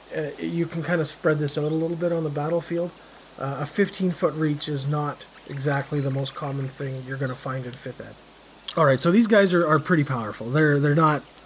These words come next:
your average run-of-the-mill snake person. I would use these guys as a big bad guy, or,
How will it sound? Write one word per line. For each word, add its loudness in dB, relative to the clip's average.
your 2
average 4
run-of-the-mill 4
snake -2
person. -4
I 2
would 6
use 8
these 4
guys 6
as 4
a 4
big 4
bad 2
guy, 2
or, 6